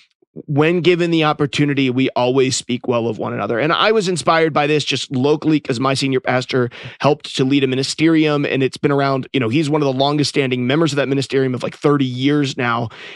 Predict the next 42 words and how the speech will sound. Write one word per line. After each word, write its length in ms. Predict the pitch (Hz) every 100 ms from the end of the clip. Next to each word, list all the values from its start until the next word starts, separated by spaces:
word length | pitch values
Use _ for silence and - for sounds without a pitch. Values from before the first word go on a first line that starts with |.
| -
And 280 | - 147 135 -
one 280 | 139 147 151
of 100 | 139
the 80 |
things 420 | - 139 139 135 -
that 240 | 123 -
Chris 300 | - 135 -
said 400 | - 147 143 131
is, 240 | 131 127 - - -
"When 160 | - 127
people 300 | 139 175 156
come 220 | 170 170
to 60 | 156
my 260 | 147 151
church 380 | 156 156 143 - -
and 140 | 139
they 80 | 139
say, 240 | 151 139
'I'm 220 | 120 139
mad 240 | 135 147 147
at 120 | -
Summit 380 | - 156 151 -
Presbyterian 720 | 147 127 131 - 147 147 135
Church 320 | - 127 120
and 100 | 123
I 80 | 139
don't 140 | 143
like 220 | 123 131 -
Tom,' 480 | 143 143 113 196 - - - - -
I 140 | 147
say, 240 | - 139 -
'Oh, 200 | 160 156
I 120 | 160
know 220 | 156 151
Tom 400 | - 123 117 113
and 160 | 117 120
he's 180 | 139
a 60 | 123
friend 360 | - 135 131 117
of 120 | 107
mine.'" 320 | 107 104 85 - - - -
And 460 | 160 156 151 143